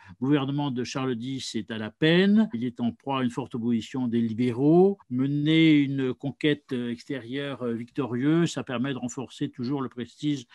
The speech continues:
d'un gouvernement, c'est le prestige d'une opération militaire. Il y a aussi le dessein de, en quelque sorte, de faire pièce aux Anglais. Il y a une rivalité entre la France et l'Angleterre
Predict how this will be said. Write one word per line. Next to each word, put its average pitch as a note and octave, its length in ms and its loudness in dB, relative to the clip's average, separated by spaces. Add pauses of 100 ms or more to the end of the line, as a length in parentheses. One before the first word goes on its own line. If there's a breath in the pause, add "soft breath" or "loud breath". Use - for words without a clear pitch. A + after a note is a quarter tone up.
(200 loud breath)
d'un A#2+ 120 -2
gouvernement, C3 560 -4
c'est - 160 -16
le G#2+ 60 -12
prestige C3 420 -6
d'une B2 140 -6
opération B2+ 440 -8
militaire. B2+ 560 -8
Il D3 40 4
y D3+ 40 6
a D#3+ 60 10
aussi F3+ 480 4
le D#3+ 320 4
dessein C3+ 720 -2
de, C3 100 -4
en C3 100 -2
quelque C3+ 280 -4
sorte, D3 260 -2
de B2 80 -6
faire B2+ 220 -4
pièce E3+ 500 2
aux C3 160 0
Anglais. D#3 560 2
Il F3 60 0
y D3+ 40 2
a C#3+ 40 2
une B2 80 -4
rivalité B2+ 420 -2
entre C#3 220 -4
la B2 100 -2
France - 400 -6
et B2+ 40 -2
l'Angleterre B2 680 -4